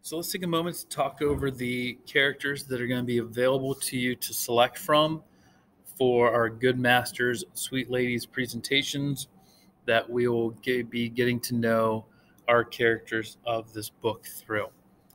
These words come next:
The first character that we encounter is a male character. Uh, that's why his name is in red.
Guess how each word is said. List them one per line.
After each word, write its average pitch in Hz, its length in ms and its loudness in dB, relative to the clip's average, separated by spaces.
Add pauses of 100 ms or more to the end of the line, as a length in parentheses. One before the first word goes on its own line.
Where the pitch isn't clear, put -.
(1600)
The 131 80 -4
first 170 400 0
character 151 720 4
that 135 100 2
we 131 120 4
encounter 135 760 0 (380)
is 117 600 0 (120)
a 113 480 0
male 127 220 2
character. 151 640 2 (320)
Uh, 107 400 0 (100)
that's 123 320 2
why 120 380 8
his 110 240 -4
name 117 160 0
is 104 100 -8
in 104 160 -6
red. 143 380 8